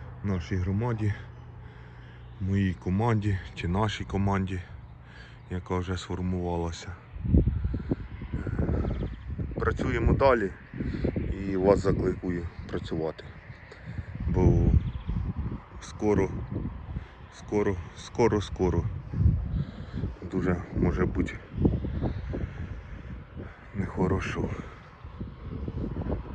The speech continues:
Щоб ніхто не думав, де я пропав, я працюю, я займаюсь, я допомагаю,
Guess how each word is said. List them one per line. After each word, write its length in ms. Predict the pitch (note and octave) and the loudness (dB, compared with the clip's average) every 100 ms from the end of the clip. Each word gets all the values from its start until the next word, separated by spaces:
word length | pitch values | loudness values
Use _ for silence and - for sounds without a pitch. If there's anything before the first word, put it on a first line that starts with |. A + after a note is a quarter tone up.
| - - - - - - - - - - - - - - - - | -10 -10 -10 -12 -12 -14 -16 -12 -10 -10 -12 -16 -16 -16 -14 -4
Щоб 180 | B2 A2 | 2 4
ніхто 300 | G#2 G#2+ G#2+ | 4 4 4
не 120 | G2 | 4
думав, 340 | F#2 F#2+ G2 F2 | 4 4 4 6
де 200 | F2+ F2+ - - - - - - - - - - - - - - - - - - - - - - - - - - - - - - - - - - | 4 2 -4 -8 -8 -8 -2 6 8 8 10 10 8 4 0 -4 -2 2 4 4 0 -6 -6 -4 -4 -6 -2 0 0 0 2 2 4 4 6 8
я 160 | G#2+ G2 | 8 8
пропав, 520 | - - D3 E3 D#3 - - - - | 6 4 8 10 8 2 -10 -14 -6
я 180 | G2+ G2+ | 2 2
працюю, 480 | - G2+ F2 D3 B2+ | 4 2 4 6 8
я 120 | G2+ | 6
займаюсь, 640 | F#2 G2+ G2 A#2+ A2+ - G2 - - - - - - - - - | 6 4 6 6 8 8 6 2 0 -4 -6 -8 -8 -6 -4 2
я 160 | G2 | 4
допомагаю, 720 | F#2+ F2+ - F2+ F2 E2 D#2+ | 4 2 2 2 2 0 -2